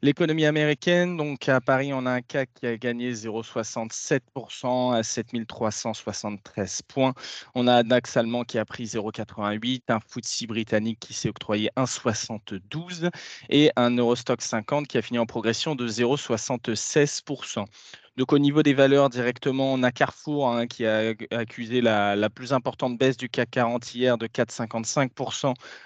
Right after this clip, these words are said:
alors que son P D G Alexandre Bompard a alerté sur une baisse de la consommation en France,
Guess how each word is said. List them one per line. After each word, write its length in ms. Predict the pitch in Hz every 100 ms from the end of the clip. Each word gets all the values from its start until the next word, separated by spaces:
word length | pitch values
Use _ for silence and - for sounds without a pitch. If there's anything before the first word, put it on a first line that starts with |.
| -
alors 180 | 113
que 60 | 117
son 320 | - 120 117
P 180 | 113 135
D 160 | 127 120
G 320 | 117 131 127
Alexandre 500 | 110 117 113 123 113
Bompard 500 | 113 110 123 120 107
a 40 |
alerté 380 | 107 107 110 127
sur 180 | - 107
une 140 | 107
baisse 220 | 117 127
de 100 | 117
la 80 | 110
consommation 580 | - 120 117 113 107 113
en 60 | 107
France, 460 | - 123 117 -